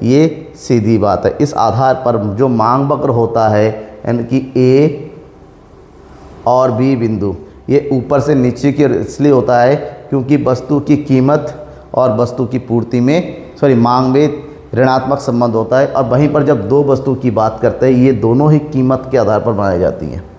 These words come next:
अगर आय बढ़ गई, मान लो आय घट गई है, तो आय के कम होने से ए से ये D आ जाएगा और ये क्या हो जाएगा, बी से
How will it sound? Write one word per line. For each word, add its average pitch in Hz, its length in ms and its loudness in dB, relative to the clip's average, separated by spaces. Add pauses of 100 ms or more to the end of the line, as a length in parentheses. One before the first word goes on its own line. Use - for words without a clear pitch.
(960)
अगर 120 280 0
आय 131 240 2
बढ़ 131 140 2
गई, 135 260 0 (680)
मान 135 220 2
लो 147 260 -2
आय 131 200 2
घट 117 240 0
गई 107 160 -2
है, 92 160 -8 (760)
तो 143 340 2
आय 139 220 2
के 147 80 -2
कम 139 220 -2
होने 131 260 0
से 147 180 0 (160)
ए 139 140 2
से 143 160 0
ये 127 160 4
D 120 240 2
आ 127 100 4
जाएगा 135 440 4 (520)
और 147 260 4
ये 147 320 2 (960)
क्या 143 100 2
हो 143 80 4
जाएगा, 139 320 4
बी 127 240 0
से 170 180 0